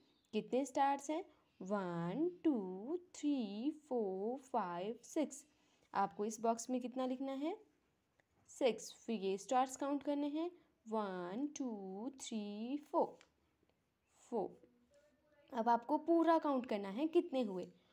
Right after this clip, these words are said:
वन, टू, थ्री, फ़ोर, फ़ाइव, सिक्स, सेवन, एट, नाइन, टेन।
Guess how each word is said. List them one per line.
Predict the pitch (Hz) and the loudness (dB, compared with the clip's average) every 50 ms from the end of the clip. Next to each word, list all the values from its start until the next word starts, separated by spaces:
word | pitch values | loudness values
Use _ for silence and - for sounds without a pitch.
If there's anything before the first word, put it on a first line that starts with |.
| _ _ _ - | _ _ _ -12
वन, | 220 196 214 202 196 190 185 185 196 254 302 302 302 302 | -6 -4 -2 -2 -2 -2 -4 -4 -2 -2 -2 -2 -2 -2
टू, | 269 247 220 208 196 196 196 202 202 _ - | -2 -2 -2 -4 -6 -8 -10 -12 -14 _ -14
थ्री, | - 269 277 285 294 294 302 320 311 | -12 -8 -4 0 0 2 2 2 0
फ़ोर, | - _ - 254 233 226 226 226 240 240 - - | -2 _ -2 0 2 2 2 0 -2 -4 -8 -4
फ़ाइव, | - 233 220 202 190 190 196 - | -2 -2 0 0 -2 -2 -4 -8
सिक्स, | - - - 330 359 359 - - _ _ _ _ _ - | -12 -8 -4 -4 -4 -4 -4 -10 _ _ _ _ _ -14
सेवन, | - - 277 262 254 247 247 285 294 311 302 - | -4 0 2 2 2 2 2 2 0 0 0 -2
एट, | 208 202 196 196 208 226 220 - - | -4 -2 -2 -2 -2 -4 -6 -4 -4
नाइन, | 254 220 185 180 180 185 190 202 | -4 -4 -4 -4 -6 -6 -6 -6
टेन। | 214 - 302 277 214 180 196 | -2 0 0 2 2 -2 -4